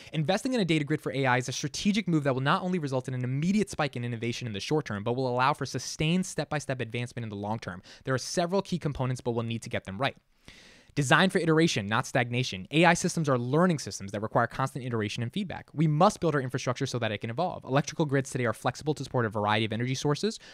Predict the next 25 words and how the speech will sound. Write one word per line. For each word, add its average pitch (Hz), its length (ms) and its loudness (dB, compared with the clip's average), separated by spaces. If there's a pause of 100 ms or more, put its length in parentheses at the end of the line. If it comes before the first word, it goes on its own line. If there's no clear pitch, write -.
(100)
from 117 100 -4
solar 131 260 2
power 120 280 2
to 117 100 -4
coal-fired 113 560 2
generators, 143 480 0
so 120 220 -2
too 160 240 -2
must 143 200 0
our 123 200 -2
A 117 120 -2
I 117 140 2
infrastructure 120 500 -6
empower 107 480 -2
A 110 140 -6
I 107 140 -2
firms 110 280 -6
and 107 120 -8
governmental 110 340 -6
programs 101 380 -6
to - 100 -10
adapt 95 360 -10
to 95 40 -12
various 92 260 -12
systems. - 480 -10